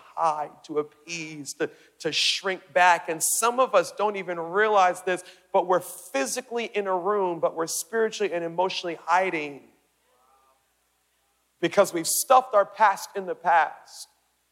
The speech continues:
instead of dealt with it. And here's Jesus, or God walks up and he says, "Adam, who told you you were naked?" And here's what I love about it. He, yes, there were consequences. They got their tails kicked out of the Garden of Eden,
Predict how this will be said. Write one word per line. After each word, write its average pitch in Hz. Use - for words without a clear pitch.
instead 165
of 139
dealt 170
with 143
it. -
And 160
here's 226
Jesus, 208
or 180
God 214
walks 196
up 208
and 190
he 185
says, 180
"Adam, 190
who 202
told 202
you 202
you 196
were 180
naked?" 180
And 196
here's 302
what 285
I 214
love 185
about 151
it. -
He, 233
yes, 202
there 214
were 208
consequences. 185
They 175
got 175
their 196
tails 170
kicked 185
out 165
of 160
the 165
Garden 156
of 147
Eden, 202